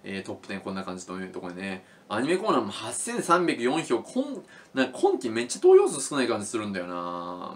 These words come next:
前期ってだって普通に一万を超えてたでしょ。いや、待って。意外とそんぐらいなのかな？ちょっと第、これが何週だ？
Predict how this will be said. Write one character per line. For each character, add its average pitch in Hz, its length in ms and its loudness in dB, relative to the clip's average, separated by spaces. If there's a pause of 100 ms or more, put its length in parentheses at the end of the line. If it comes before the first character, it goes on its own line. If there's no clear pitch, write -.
(160)
前 339 260 -2
期 - 100 -18
っ - 40 -20
て - 160 -6
だ 101 80 0
っ 98 40 -8
て - 80 -8
普 - 80 -10
通 185 160 -6
に 156 80 -2
一 127 180 -8
万 - 120 -2
を - 140 -4
超 113 120 4
え 123 40 4
て 123 80 -4
た 107 120 0
で 90 60 -2
し - 100 -14
ょ。 - 100 -16 (1800)
い 82 40 -20
や、 82 60 -16
待 98 180 -8
っ - 40 -20
て。 - 220 -10 (100)
意 107 80 -8
外 214 180 4
と - 60 -2
そ 254 140 -2
ん 285 60 -6
ぐ 320 60 -4
ら 302 80 -4
い - 20 -8
な 302 80 -4
の - 60 -6
か 90 60 -2
な？ - 60 -6 (160)
ち - 80 -18
ょ - 20 -20 (180)
っ - 20 -16
と 110 80 -10
第、 127 360 -6 (1600)
こ 113 80 -10
れ 113 80 -6
が 110 60 -8
何 110 140 -8
週 110 160 -8
だ？ 110 80 -10